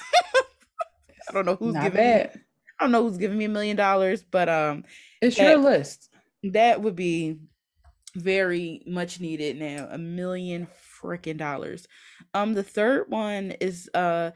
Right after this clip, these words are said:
Speaker 1: I would like, uh, my two credit cards to be paid, um, off.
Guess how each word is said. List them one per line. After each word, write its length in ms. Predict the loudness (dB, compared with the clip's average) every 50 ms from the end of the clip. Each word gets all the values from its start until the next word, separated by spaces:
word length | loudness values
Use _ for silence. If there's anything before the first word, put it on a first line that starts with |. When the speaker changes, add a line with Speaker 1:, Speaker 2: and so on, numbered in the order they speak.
| _ _ -20 -20 _ _ -4
Speaker 1:
I 100 | -2 -2
would 160 | 0 0 -2 -2
like, 340 | 0 -2 -2 -2 -4 -10 -20 -18 -18 -20 -20 _ _ _ _ _ _ -2
uh, 580 | 0 2 2 2 2 0 0 -2 -2 -2 -4 -6 -8 -12 _ _ _ _ _ -8
my 640 | -6 -4 -4 -4 -2 -2 -4 -4 -4 -6 -8 -10 -14 _ _ _ _ _ -14
two 240 | -8 -4 -4 -4 -2
credit 300 | -2 -4 -2 -2 -4 -6
cards 460 | -6 -6 -4 -2 -2 -2 -4 -6 -8 -12
to 100 | -12 -10
be 160 | -8 -10 -12
paid, 600 | -10 -8 -8 -6 -6 -6 -6 -8 -10 -12 -14 -12 -10
um, 580 | -8 -8 -8 -8 -8 -10 -10 -12 -14 -14 -16 _ _ _ _ _ -12
off. 400 | -12 -10 -12 -12 -16 -20 -20 _